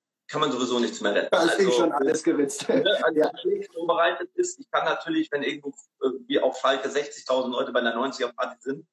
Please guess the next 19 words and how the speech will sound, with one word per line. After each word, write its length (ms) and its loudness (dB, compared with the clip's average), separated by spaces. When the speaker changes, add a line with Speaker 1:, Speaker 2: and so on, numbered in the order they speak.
Speaker 1:
wenn 140 4
da 160 2
irgendwas 300 0
schief 180 -10
geht, 180 -6
kann 140 2
ich 80 0
natürlich 260 -4
nichts 220 -6
mehr 140 2
retten. 440 -4
Dann, 260 -4
Speaker 2:
Mhm. 80 0
Speaker 1:
äh, 280 4
hat 160 -4
man 340 -2
halt 260 0
falsch 200 -2
geplant. 420 0